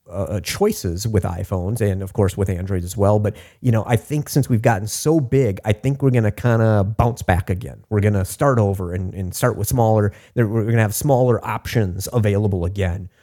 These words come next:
uh, for screen sizes because, uh, y-, we've just gotten so big. And, you know, i-, if for somebody like me that usually has an iPad with them, I, I don't need a bigger screen phone. But if I didn't have an iPad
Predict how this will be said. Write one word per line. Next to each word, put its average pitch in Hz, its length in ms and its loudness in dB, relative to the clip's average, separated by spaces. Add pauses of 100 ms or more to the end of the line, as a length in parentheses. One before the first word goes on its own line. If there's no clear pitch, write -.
(140)
uh, 92 420 2
for 104 180 2
screen 95 320 -2
sizes 90 400 -2
because, 92 460 -4
uh, 90 300 -8 (100)
y-, 90 220 -18
we've 107 220 -4
just 101 200 -2
gotten 101 220 -2
so 110 320 0
big. 104 400 2 (280)
And, 98 380 0
you 104 60 0
know, 90 260 2
i-, 113 140 -2
if 110 220 -8 (140)
for 120 80 -2
somebody 120 220 0
like 101 180 0
me 123 220 0
that 101 180 2
usually 131 500 -2
has 101 180 -2
an 95 80 -12
iPad 117 420 -6
with 131 160 2
them, 143 180 0 (380)
I, 120 160 -4
I 123 60 -4
don't 131 260 0
need 143 240 2
a 117 60 0
bigger 101 320 0
screen 113 340 -2
phone. 190 240 0
But 104 100 2
if 98 80 -2
I 95 100 -4
didn't 135 260 0
have 139 100 4
an 147 80 2
iPad 156 380 -2